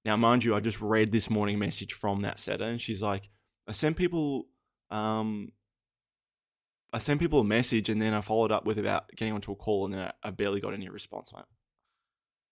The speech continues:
<sighs> "All right, let's, let's look at this and unpack why." I think they're going straight in for the kill.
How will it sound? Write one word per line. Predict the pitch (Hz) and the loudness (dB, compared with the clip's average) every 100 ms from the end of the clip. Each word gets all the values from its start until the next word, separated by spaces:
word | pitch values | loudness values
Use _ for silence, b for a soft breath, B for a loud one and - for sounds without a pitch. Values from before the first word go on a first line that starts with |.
| - | -14
<sighs> | 101 98 - - - - 95 | -10 -8 -8 -12 -16 -18 -12
"All | |
right, | - - - _ _ - | -10 -10 -14 _ _ -6
let's, | 113 - | -6 0
let's | 113 107 | -2 0
look | 117 127 | 0 0
at | - | 2
this | 110 104 - - _ _ _ _ | 2 2 -4 -12 _ _ _ _
and | 104 | -4
unpack | 101 101 107 101 - | -2 -2 -2 -2 -2
why." | 98 98 98 92 - _ _ _ _ _ _ _ _ _ _ _ _ _ _ _ - | -2 -2 -2 -4 -8 _ _ _ _ _ _ _ _ _ _ _ _ _ _ _ -14
I | 98 107 | -10 -4
think | 120 113 | -2 0
they're | 123 | 0
going | 117 110 110 | 2 2 0
straight | - 107 | -2 -2
in | 104 | -2
for | 101 | -6
the | 95 | -10
kill. | - 95 104 135 | -6 -2 -2 -4